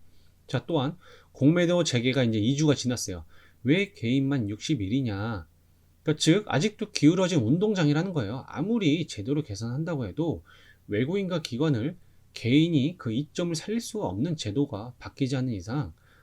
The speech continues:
어쩔 수가 없다라는 겁니다. 자, 그렇기 때문에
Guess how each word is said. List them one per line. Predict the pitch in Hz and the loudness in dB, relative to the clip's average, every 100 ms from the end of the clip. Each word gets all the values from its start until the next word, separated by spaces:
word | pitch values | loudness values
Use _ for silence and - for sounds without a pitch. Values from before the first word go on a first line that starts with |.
| _ - | _ -14
어쩔 | 98 208 | -6 -6
수가 | 202 208 | -2 -4
없다라는 | - 143 165 147 | -2 -4 -4 -6
겁니다. | 87 - - - _ _ _ _ _ _ _ _ _ _ _ _ _ _ _ _ _ _ | -8 -20 -20 -20 _ _ _ _ _ _ _ _ _ _ _ _ _ _ _ _ _ _
자, | - - | -8 0
그렇기 | 160 165 | 0 0
때문에 | 165 151 165 175 | 2 4 4 0